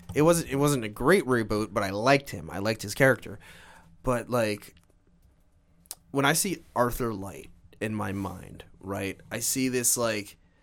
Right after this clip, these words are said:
mustache twirling, like,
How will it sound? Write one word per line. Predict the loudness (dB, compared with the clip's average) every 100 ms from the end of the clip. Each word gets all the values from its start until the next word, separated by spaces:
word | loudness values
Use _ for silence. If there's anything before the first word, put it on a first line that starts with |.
| _ _ -8
mustache | 0 2 2 2 4 4 0 -2
twirling, | 0 2 4 6 6 4 4 2 2 0 0
like, | 0 0 -4